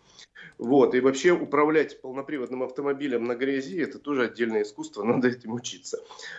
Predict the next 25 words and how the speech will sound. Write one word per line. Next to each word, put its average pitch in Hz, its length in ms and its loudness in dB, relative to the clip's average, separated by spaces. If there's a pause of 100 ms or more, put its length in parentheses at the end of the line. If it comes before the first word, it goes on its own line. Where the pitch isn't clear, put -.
(200)
Э, 120 480 4
плюс 196 240 6
к - 80 -4
тому 156 240 6
полный 156 340 4
привод — 156 360 2
это 127 180 -8
дополнительные 131 720 0
деньги, 147 380 0
как 160 240 -8
правило, 123 360 4
в 104 60 -6
бюджетном 120 400 -4
автомобиле 107 640 -4
это - 120 -12
плюс 117 240 -6
сто, 117 200 2
сто - 160 -8
пятьдесят 104 480 -2
тысяч 107 260 -8
рублей. 151 380 4 (760)
Плюс, 180 340 4
э, 165 60 -2
в 127 580 4
общем, 123 720 -4